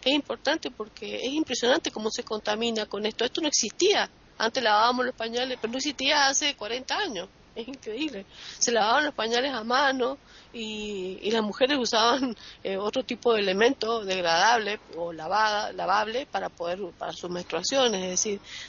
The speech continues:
todo este elemento de toallitas, de, de elementos de, de los pañales de los niños, que ahora las mujeres nadie lava un solo pañal,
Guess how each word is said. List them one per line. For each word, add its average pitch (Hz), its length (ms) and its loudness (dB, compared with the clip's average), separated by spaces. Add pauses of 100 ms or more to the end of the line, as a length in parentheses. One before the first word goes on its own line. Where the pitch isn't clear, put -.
todo 226 100 4
este - 200 0
elemento 240 420 2
de 202 100 -10
toallitas, 196 840 -4
de, 202 240 -8 (320)
de 196 80 4
elementos 208 480 -2
de, 202 200 -2
de - 20 -4
los 180 160 -6
pañales 190 360 2
de 214 60 2
los 190 180 -2
niños, 233 340 2
que - 100 -4
ahora 190 120 2
las 202 100 -2
mujeres 202 380 -2
nadie 208 380 4
lava 190 180 0
un 202 140 -2
solo 202 220 -8
pañal, 214 380 0